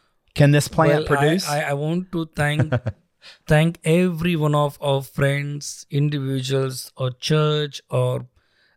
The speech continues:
Speaker 2: uh, institutes that have given generously. I want to congratulate you and want to thank you because this water project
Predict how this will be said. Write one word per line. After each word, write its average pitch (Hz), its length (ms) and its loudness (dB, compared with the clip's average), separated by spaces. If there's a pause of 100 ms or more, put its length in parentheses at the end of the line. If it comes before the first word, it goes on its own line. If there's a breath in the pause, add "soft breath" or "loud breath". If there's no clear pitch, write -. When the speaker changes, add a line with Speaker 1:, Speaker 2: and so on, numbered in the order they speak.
Speaker 2:
uh, 139 200 0
institutes 147 720 -2
that 127 160 -4
have 127 260 -6
given 156 680 -4
generously. 156 840 -2 (1300 soft breath)
I 139 100 4
want 170 300 2
to 160 300 0
congratulate 151 840 -2
you 165 440 -2
and 123 500 -4 (340)
want 131 260 -4
to 139 80 -6
thank 151 480 -4
you 214 180 -6
because 147 680 -4 (960)
this 160 240 0
water 165 260 0
project 160 680 -6